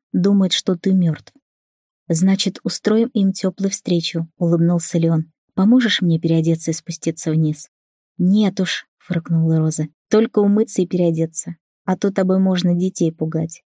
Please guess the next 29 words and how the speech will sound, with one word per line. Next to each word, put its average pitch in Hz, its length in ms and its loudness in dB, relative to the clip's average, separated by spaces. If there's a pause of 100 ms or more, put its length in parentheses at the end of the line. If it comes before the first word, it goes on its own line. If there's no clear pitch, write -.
(120)
А 185 140 0
затем 202 360 2
ляжешь 208 560 -2
и 185 100 -4
будешь 180 380 -2
лежать, 175 480 -2 (140)
как - 180 -6
примерно 180 520 2
больной, 165 440 -2 (280)
пока 202 200 -2
я 185 200 2
не 180 180 2
разрешу 185 460 -2
встать». - 480 -8 (440)
«Слушаюсь, 202 840 -2
госпожа 170 520 -2
доктор». 165 460 -6 (240)
Леон 208 300 2
вел 202 240 0
себя 185 340 0
так, - 300 -6 (100)
как 196 220 -2
до 190 120 2
всей 208 280 -2
этой 196 320 -2
истории 208 360 -2
с - 140 -6
Орденом 175 480 0
Немых. 165 400 -2